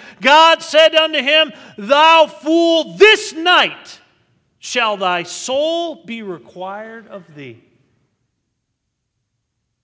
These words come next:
Then whose shall those things be which thou hast provided?" The old line is, "You can't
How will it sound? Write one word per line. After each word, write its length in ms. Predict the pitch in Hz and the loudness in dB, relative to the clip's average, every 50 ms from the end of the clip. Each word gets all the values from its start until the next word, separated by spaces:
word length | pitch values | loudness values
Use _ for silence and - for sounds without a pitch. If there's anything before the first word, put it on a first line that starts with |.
| _ _ _ _ _ _ _ _ _ | _ _ _ _ _ _ _ _ _
Then 420 | 170 220 247 208 151 120 104 98 _ _ _ _ _ _ _ - _ | -4 -2 -2 -4 -6 -8 -16 -20 _ _ _ _ _ _ _ -20 _
whose 200 | - 160 156 - | -14 -14 -12 -12
shall 300 | - - 147 139 135 127 | -14 -12 -10 -10 -10 -10
those 260 | 135 135 135 127 - | -12 -14 -14 -14 -16
things 320 | - - 139 131 123 110 - | -18 -18 -18 -18 -20 -20 -20
be 180 | _ 139 127 | _ -18 -18
which 240 | 117 113 113 - - | -18 -18 -20 -20 -20
thou 200 | 131 117 113 110 | -18 -18 -16 -18
hast 180 | 110 - _ _ | -20 -20 _ _
provided?" 480 | - 113 104 110 104 98 98 98 95 _ _ _ _ _ _ _ _ _ _ _ _ _ _ _ _ _ _ _ _ _ _ _ _ _ _ _ _ _ _ _ _ _ _ _ _ _ _ _ _ _ _ _ | -20 -20 _ -20 -20 -20 -20 -20 -20 _ _ _ _ _ _ _ _ _ _ _ _ _ _ _ _ _ _ _ _ _ _ _ _ _ _ _ _ _ _ _ _ _ _ _ _ _ _ _ _ _ _ _
The 80 | - 127 | -20 -18
old 220 | 151 170 180 170 | -16 -14 -14 -14
line 400 | 160 156 160 170 175 180 180 170 | -14 -14 -14 -14 -14 -14 -16 -18
is, 180 | 156 139 123 131 | -20 -20 -20 -20
"You 100 | 127 120 | -20 -20
can't 400 | 113 _ _ 156 147 151 151 147 | _ _ _ -20 -20 -20 -20 _